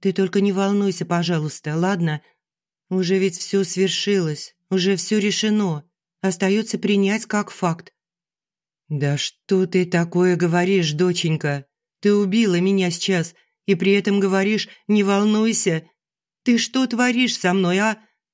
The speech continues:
Хочешь, чтобы я снова под капельницу в больницу отправилась?» «Мам, ну вот сейчас-то не надо уже, а?»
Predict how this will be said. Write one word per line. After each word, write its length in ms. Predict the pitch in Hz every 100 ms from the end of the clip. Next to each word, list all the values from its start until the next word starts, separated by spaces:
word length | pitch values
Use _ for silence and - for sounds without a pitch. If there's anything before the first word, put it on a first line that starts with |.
| _
Хочешь, 380 | - 262 240 240
чтобы 220 | - 233
я 160 | 233 233
снова 340 | 240 240 233 - -
под 200 | 240 240
капельницу 560 | 254 240 240 240 240
в 80 | 208
больницу 500 | 220 226 233 240 220
отправилась?» 760 | 208 208 190 180 170 170 170 _ _ _ _ _ _ _ _ _ -
«Мам, 680 | 180 185 180 175 165 156 147 _ _ _
ну 180 | 196 196
вот 180 | 196 196
сейчас-то 880 | 226 208 - 196 170 170 165 156 165 _ -
не 140 | 220
надо 280 | 208 202 196
уже, 220 | 175 170
а?» 320 | 165 175 170